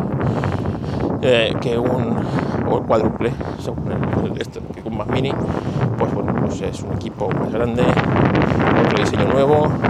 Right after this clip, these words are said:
y bueno, pues le metes dentro unos ventiladores que nunca le van a venir mal a ese equipo, las cosas como son. Si empiezas a cargar vídeo ocho K, y una serie de cosas, bueno, pues esos ventiladores funcionando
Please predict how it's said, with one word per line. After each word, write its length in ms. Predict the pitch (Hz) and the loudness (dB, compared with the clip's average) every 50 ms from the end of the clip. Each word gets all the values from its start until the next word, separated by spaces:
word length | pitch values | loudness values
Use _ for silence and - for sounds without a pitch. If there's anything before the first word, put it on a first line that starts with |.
| - - - - - - - - - - - - - - - | 2 2 0 -2 -2 -4 -6 -8 -10 -8 -8 -6 -6 -2 2
y 120 | 139 139 | 2 4
bueno, 240 | 131 135 123 123 - - | 4 4 4 2 2 2
pues 160 | 117 107 107 | 2 0 2
le 80 | 104 104 | 2 2
metes 280 | 107 113 113 123 107 110 | 2 2 2 2 2 2
dentro 260 | 117 113 - 123 113 - - - - 117 | 2 2 2 2 2 2 0 0 0 2
unos 140 | 117 113 | 2 2
ventiladores 520 | 117 117 107 110 127 127 131 135 135 123 123 - - - - - - - - - - - - - - - - - - - - - | 2 2 2 4 4 6 6 6 6 4 2 0 -4 -6 -6 -6 -6 -6 -6 -6 -6 -6 -6 -6 -8 -6 -6 -6 -6 -6 0 0
que 80 | 135 143 | 4 4
nunca 200 | 156 156 156 147 | 6 6 6 6
le 80 | 127 | 6
van 120 | 123 131 127 | 6 6 6
a 60 | 123 | 4
venir 200 | 123 120 113 113 | 4 4 4 4
mal 200 | 117 123 135 147 156 - - - | 4 4 4 2 0 -4 -2 -2
a 60 | 113 | -2
ese 140 | 113 - 123 | 0 2 0
equipo, 280 | 113 127 117 117 156 202 - - - - - | 0 0 0 0 0 0 -2 -6 -10 -10 -8
las 80 | 117 | -4
cosas 180 | - 127 120 104 | -2 -2 0 0
como 180 | 120 110 107 | 0 0 0
son. 160 | - 135 147 - - - - - - - - - - - - - - - | 0 0 -2 -2 -4 -10 -10 -10 -10 -10 -10 -12 -12 -12 -14 -12 -12 -6
Si 180 | - 127 123 113 | -2 0 2 2
empiezas 400 | 101 98 123 123 139 123 - 127 | 4 2 2 2 2 2 0 0
a 60 | 117 | 0
cargar 360 | - 113 107 110 117 107 107 | 2 2 4 4 4 2 4
vídeo 340 | 117 120 117 110 107 107 107 | 2 2 4 4 4 4 4
ocho 220 | 110 - - 104 | 4 4 2 0
K, 580 | - 110 117 117 117 113 113 113 - - - - - - - - - - - - - - - - - - - | 2 4 4 4 4 4 2 0 -6 -12 -16 -18 -18 -18 -20 -20 -20 -20 -20 -20 -20 -20 -20 -20 -20 -12 -6
y 40 | 117 | -6
una 80 | 120 | -4
serie 200 | - - 120 120 | -2 0 0 0
de 40 | 110 | 0
cosas, 300 | - 123 - - 143 - | 0 -2 -2 -2 -6 -6
bueno, 180 | - 139 - - - - | -6 -8 -8 -8 -12 -12
pues 220 | - 107 - - - - - | -12 -10 -8 -10 -8 -6 -6
esos 220 | 110 - 113 104 | -4 -4 -4 -4
ventiladores 440 | 104 101 101 107 104 107 110 110 - | -4 -6 -4 -4 -2 -2 -2 -4 -4
funcionando 460 | 120 117 - 113 113 113 110 107 | -6 -4 -4 -2 -2 -2 -2 -4